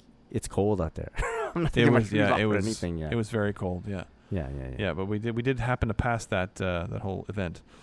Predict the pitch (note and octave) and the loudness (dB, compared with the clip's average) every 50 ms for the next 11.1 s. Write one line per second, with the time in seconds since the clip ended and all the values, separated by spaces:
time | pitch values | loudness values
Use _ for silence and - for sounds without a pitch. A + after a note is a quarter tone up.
0 | - - - - - - - - - - - - - - - _ - - - - | -20 -20 -20 -20 -20 -20 -20 -20 -20 -20 -20 -20 -20 -20 -20 _ -20 -10 -6 -2
1 | A2 G#2 A#2+ C3+ G#2 G#2 F#2+ F#2+ C#2+ - - - - - - - - - - - | 0 2 2 2 2 2 0 -2 -4 -6 -10 -14 -20 -20 -20 -20 -20 -20 -20 -12
2 | - - C3 B2+ - - - - - - - - - - - F#2 - - - - | -4 0 2 2 2 0 -2 -8 -16 -20 -16 -14 -14 -14 -14 -16 -18 -18 -20 -20
3 | - - - G2 G2+ G2+ G2 G2+ G2 G2 F#2+ F#2 F2+ F2 E2+ D#2+ D2+ - - C#2+ | -20 -12 -4 -2 0 2 4 4 4 2 2 0 0 0 0 -2 -4 -4 -6 -8
4 | C2+ - - - - - - - - - - - - C3+ A#2+ A2+ G#2 F#2 - - | -8 -10 -10 -14 -18 -20 -20 -20 -16 -12 -4 2 4 4 4 4 2 -2 -6 -10
5 | - - - - C3 B2 A#2 A#2 A#2+ B2 A#2+ A2+ A2 G#2 G2+ - G2+ G2+ - A2 | -20 -20 -8 -4 -2 0 0 2 2 2 2 2 2 0 -2 -4 -6 -6 -6 -8
6 | - - - _ _ - - - - - - - - - - - - - - - | -10 -12 -16 _ _ -20 -20 -20 -20 -20 -20 -20 -20 -20 -20 -20 -20 -20 -20 -20
7 | - - - - - - - - - - - - - - - - - - - - | -20 -20 -20 -20 -20 -20 -20 -20 -20 -20 -20 -14 -6 -2 0 0 0 -2 -2 -4
8 | - - - - - - - - - - A#2+ A2 G#2+ A2 G2+ - - - A2 A2+ | -6 -6 -8 -10 -12 -14 -16 -12 -6 -4 -4 -2 -2 -2 -2 -2 0 2 4 6
9 | B2 C3+ C#3 B2+ C3 B2+ C3 C3 C3 - - C#3 C3 A#2 A#2+ A2 G#2+ G#2+ G#2+ G#2 | 6 6 4 4 4 2 4 4 2 2 0 -2 0 2 2 4 4 4 4 4
10 | G2+ G2 F#2+ F2+ F2 E2 D#2 D#2 D#2 D2+ E2 D2+ - C#2+ C2+ C#2+ C#2+ - - - | 2 2 2 2 2 2 0 -2 -4 -6 -6 -6 -4 -6 -8 -8 -10 -14 -14 -4
11 | - B2 | 0 2